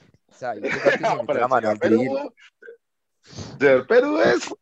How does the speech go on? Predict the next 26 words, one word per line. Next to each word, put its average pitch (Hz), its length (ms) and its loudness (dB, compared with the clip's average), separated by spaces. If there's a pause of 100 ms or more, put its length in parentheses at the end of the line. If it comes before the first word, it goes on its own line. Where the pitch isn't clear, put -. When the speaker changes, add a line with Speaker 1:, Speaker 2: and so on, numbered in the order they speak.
(140)
Speaker 1:
Duro. 202 300 4
Speaker 2:
la 240 120 2
mano 185 320 2
de 277 220 4
este, - 280 -8
pero 285 800 2 (480)
es - 120 -4
como 190 240 6
buen - 200 6
diplomata, 233 420 0 (260)
el, 226 220 0 (380)
el, 151 300 0 (500)
el 143 180 2
hielito 147 420 4
en 226 60 4
el 190 100 2
vaso, 202 420 2
pero, 151 400 -2
pero 135 260 0
no, 127 220 -4 (840)
pero 131 260 6
no, 151 200 4
no 180 160 4
llena 208 260 4
el 208 80 2
vaso. 117 380 0